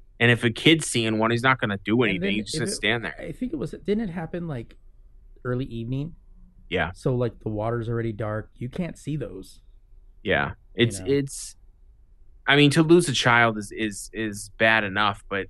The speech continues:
Speaker 1: in that kind of way, so
Speaker 2: Yeah,
Speaker 1: gruesome,
Speaker 2: so gruesome
Speaker 1: you know?
Speaker 2: and just,
Speaker 1: Um,
Speaker 2: yeah.
Speaker 1: it's just, ugh. It, I, I think my wife was crying when she was seeing that on the news, and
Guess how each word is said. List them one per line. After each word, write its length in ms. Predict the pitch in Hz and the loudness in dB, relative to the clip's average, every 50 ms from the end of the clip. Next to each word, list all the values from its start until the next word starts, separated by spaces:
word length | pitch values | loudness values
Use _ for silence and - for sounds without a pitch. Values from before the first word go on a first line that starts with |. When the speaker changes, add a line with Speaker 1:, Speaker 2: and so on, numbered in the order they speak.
| - - | -8 -4
Speaker 1:
in 180 | 117 123 120 | -2 -2 0
that 200 | 113 101 92 78 - | 0 0 -2 -4 -4
kind 220 | - 104 92 78 | -6 -6 -6 -6
of 100 | 52 53 | -8 -12
way, 320 | 60 80 92 95 92 87 80 | -8 -6 -4 -4 -4 -4 -6
so 160 | - - 73 | -10 -12 -12
Speaker 2:
Yeah, 120 | 73 98 90 | -12 -8 -6
Speaker 1:
gruesome, 400 | 95 104 107 95 95 98 - - | -4 -4 -4 -4 -6 -10 -12 -12
Speaker 2:
so 120 | - 101 | -12 -12
gruesome 400 | 90 92 92 92 90 - - 101 | -10 -10 -10 -12 -12 -10 -8 -8
Speaker 1:
you 60 | 82 | -6
know? 80 | 78 98 | -6 -6
Speaker 2:
and 160 | 95 92 87 | -8 -10 -10
just, 260 | 101 95 87 - - - _ - - | -12 -14 -14 -16 -20 -20 _ -12 -4
Speaker 1:
Um, 640 | 107 107 104 104 104 98 87 85 92 - 67 60 - - - - - _ _ - - - - - - - - - - | -2 0 2 2 2 0 -2 -4 -6 -8 -10 -12 -14 -18 -20 -20 -20 _ _ -20 -20 -20 -20 -20 -20 -20 -20 -16 -12
Speaker 2:
yeah. 60 | 113 | -8
Speaker 1:
it's 80 | 117 - | -6 -6
just, 260 | - 98 - - - - - | -6 -6 -6 -10 -12 -8 -6
ugh. 220 | 92 - - - - - - - - - _ - | -4 -4 -4 -4 -6 -8 -10 -12 -16 -20 _ 0
It, 320 | 113 127 139 131 113 101 | 2 2 2 2 0 -4
I, 160 | - 110 123 117 135 135 - | -2 -2 -2 0 0 2 2
I 100 | 127 131 | 2 2
think 140 | 131 165 127 | 2 2 2
my 80 | 104 98 | 2 -2
wife 280 | 95 101 104 107 107 - | 0 0 -2 -2 -2 -6
was 120 | 107 - | -12 -14
crying 500 | - - - 107 101 101 104 104 104 107 | -14 -8 -4 -2 0 0 2 0 0 -2
when 100 | 104 98 | -4 -6
she 100 | - - | -6 -8
was 120 | 98 98 - | -8 -8 -6
seeing 200 | - 110 107 104 | -6 -4 -4 -2
that 140 | 101 98 101 | -2 -2 -2
on 100 | 95 87 | -4 -6
the 80 | 85 | -6
news, 760 | 95 95 101 101 101 104 104 104 104 104 104 104 104 - - | -8 -6 -4 -2 -2 -2 0 0 0 0 0 -2 -4 -8 -10
and 180 | 80 - - | -10 -12 -14